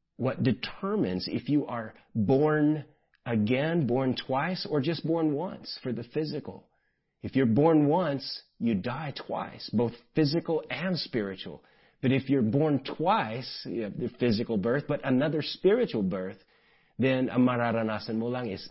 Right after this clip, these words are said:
one death. Right believing will lead you to right behavior. I believe you'll always live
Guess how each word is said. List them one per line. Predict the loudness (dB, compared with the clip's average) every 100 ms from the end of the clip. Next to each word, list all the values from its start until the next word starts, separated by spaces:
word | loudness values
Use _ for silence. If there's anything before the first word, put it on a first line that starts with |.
| -8
one | -6 -6 -6 -8 -12 _ _ -10 -6
death. | -6 -8 -16 -20 _ _ _ _ _ _ _ _ _ -2
Right | 4 6 4 0 -10 -4 2
believing | 4 6 6 6 4 0 -4 -6 -10 -16 _ _ _ _
will | -4 -2 0 2
lead | 4 6 4
you | 0 -4 -8
to | -10 -8 -8
right | -8 -8 -10 -10
behavior. | -10 -8 -8 -8 -10 -16 -20 _ _ _ _ -20 _ _ -6
I | 0
believe | 4 6 8 8 8
you'll | 8 8 4
always | -2 2 2 2 0 -2
live | -2 0 2 0 -2 -6